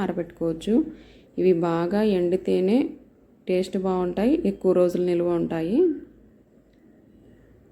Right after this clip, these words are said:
గాలి తగిలే ప్లేస్లో పెట్టుకుంటే ఎన్ని రోజులైనా మనకి అలా పాడవకోకుండా ఉంటాయండి. ఇలా బెల్లం కూడా వేసేసి మొత్తం బాగా కలిసేలా ఇలా దంచేసుకోవాలి.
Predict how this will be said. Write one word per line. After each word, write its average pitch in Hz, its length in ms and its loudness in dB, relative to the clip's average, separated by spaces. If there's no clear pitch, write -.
గాలి 185 300 2
తగిలే 196 340 0
ప్లేస్లో 175 400 -2
పెట్టుకుంటే 180 420 -2
ఎన్ని 180 240 0
రోజులైనా 180 460 -2
మనకి 180 300 -2
అలా 175 140 0
పాడవకోకుండా 170 800 -2
ఉంటాయండి. 160 500 -2
ఇలా 180 220 -2
బెల్లం 180 360 0
కూడా 196 220 2
వేసేసి 180 420 0
మొత్తం 190 320 -2
బాగా 175 240 0
కలిసేలా 175 480 -2
ఇలా 180 220 -2
దంచేసుకోవాలి. 170 880 0